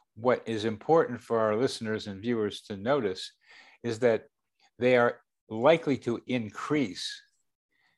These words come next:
in times of stress. Like, I was stressed on Monday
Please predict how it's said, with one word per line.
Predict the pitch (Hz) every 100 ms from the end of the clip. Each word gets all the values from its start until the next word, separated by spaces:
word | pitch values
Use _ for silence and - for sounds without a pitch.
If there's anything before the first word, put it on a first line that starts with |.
| _ _ _ _ _ _ _ _ _ _
in | 123 120
times | - 139 135 135 120 -
of | 113 110 101 -
stress. | - - 117 76 - - -
Like, | 117 135
I | 143
was | 135 -
stressed | - 127 120 - - -
on | 113 107 104 101 -
Monday | 107 117 139 107 85 92